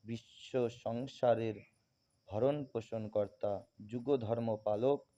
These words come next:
জগতের প্রিয়কারী দ্বিজশ্রেষ্ঠ, দয়ার অবতার দুইজনকে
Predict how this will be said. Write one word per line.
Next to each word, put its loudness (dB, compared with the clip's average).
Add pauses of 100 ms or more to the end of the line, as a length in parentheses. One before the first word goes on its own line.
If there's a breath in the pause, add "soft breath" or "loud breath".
(480)
জগতের 4 (140)
প্রিয়কারী 2 (280)
দ্বিজশ্রেষ্ঠ, -4 (680)
দয়ার 8
অবতার 4 (640)
দুইজনকে 0